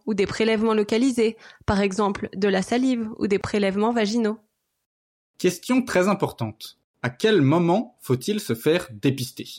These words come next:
Speaker 2: On a trois réponses à cette question. La réponse un, c'est qu'on va se faire dépister si on a été exposé à des risques. En gros, si on a eu un rapport sexuel non protégé.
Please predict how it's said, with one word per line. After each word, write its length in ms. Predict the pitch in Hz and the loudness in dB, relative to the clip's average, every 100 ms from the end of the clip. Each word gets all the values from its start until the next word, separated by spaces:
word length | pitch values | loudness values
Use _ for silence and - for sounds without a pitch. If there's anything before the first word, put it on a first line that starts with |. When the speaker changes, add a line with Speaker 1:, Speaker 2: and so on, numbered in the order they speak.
| _ _ _ _ _ _ _ _ 127 | _ _ _ _ _ _ _ _ -4
Speaker 2:
On 160 | 120 | -2
a 480 | 165 185 185 156 - | 2 0 0 -4 -10
trois 220 | - 190 | 0 2
réponses 400 | 165 131 165 196 | 2 0 0 0
à 80 | 117 | -2
cette 180 | 147 135 | -2 -4
question. 320 | 120 - - - _ _ _ _ _ _ _ _ | -4 -8 -14 -18 _ _ _ _ _ _ _ _
La 60 | 135 | -4
réponse 380 | 160 151 131 - | -2 -2 -4 -2
un, 300 | 170 208 220 | 0 0 0
c'est 360 | - 170 180 | 0 2 2
qu'on 140 | 180 120 | 2 0
va 120 | - | 0
se 100 | - | 0
faire 160 | 139 123 | 0 0
dépister 600 | 190 143 - 151 214 214 | 0 -2 -4 0 0 -2
si 200 | - 123 | -4 0
on 100 | 127 | 0
a 80 | |
été 240 | 127 147 - 214 | 0 -2 -2 -4
exposé 560 | - - 139 147 196 | -4 -2 0 2 2
à 140 | 180 139 | 2 0
des 100 | 139 | 0
risques. 400 | 117 - - - _ _ _ _ _ - | -2 -6 -16 -20 _ _ _ _ _ -4
En 120 | 120 | -2
gros, 320 | 113 151 202 | 0 4 4
si 180 | 208 147 | 2 0
on 280 | 127 123 123 | 2 4 4
a 240 | 131 127 - | 2 0 -2
eu 220 | 190 196 - | -4 -4 -4
un 120 | 120 | -2
rapport 440 | 117 139 175 151 - | 0 0 2 0 0
sexuel 460 | 139 - 143 160 123 | -4 0 0 2 2
non 140 | 170 | 2
protégé. 520 | - 139 123 110 - | 0 0 0 -2 -6